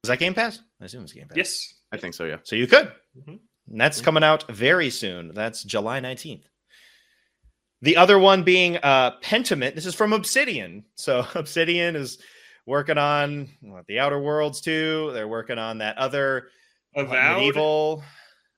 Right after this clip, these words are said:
Speaker 1: R-, R P G
Speaker 3: Mm-hmm.
Speaker 1: game, uh,
Speaker 2: Mm-hmm.
Speaker 1: that just got that little trailer, and they're also working on this one,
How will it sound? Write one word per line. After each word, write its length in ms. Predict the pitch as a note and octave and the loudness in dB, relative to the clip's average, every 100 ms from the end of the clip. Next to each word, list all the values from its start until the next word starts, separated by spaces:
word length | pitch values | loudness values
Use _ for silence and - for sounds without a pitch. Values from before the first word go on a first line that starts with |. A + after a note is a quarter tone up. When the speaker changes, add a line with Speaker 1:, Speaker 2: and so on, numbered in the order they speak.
| - | -20
Speaker 1:
R-, 160 | D#3 | -14
R 120 | D#3 | -14
P 100 | D#3 D3+ | -12 -10
G 120 | D#3 | -8
Speaker 3:
Mm-hmm. 60 | D#3 | -8
Speaker 1:
game, 400 | D#3 D#3 D#3 D3 _ _ - | -6 -8 -10 -14 _ _ -18
uh, 60 | A#2+ | -14
Speaker 2:
Mm-hmm. 80 | A#2 | -10
Speaker 1:
that 140 | A#2+ A#2 _ _ - | -10 -10 _ _ -18
just 200 | G#2+ - | -16 -8
got 160 | A#2 | -6
that 120 | A#2 A2+ | -4 -4
little 160 | B2 | -6
trailer, 360 | A#2 C3 D#3 D#3+ | -6 -4 -2 -4
and 220 | B2 A#2+ | -4 -4
they're 100 | A2+ | -2
also 260 | A2+ A#2+ C#3+ | -2 -2 -4
working 300 | C3 C#3+ D#3+ | -4 -4 -6
on 100 | D#3 | -6
this 200 | G3+ - | -6 -6
one, 260 | B2+ F#2 | -6 -8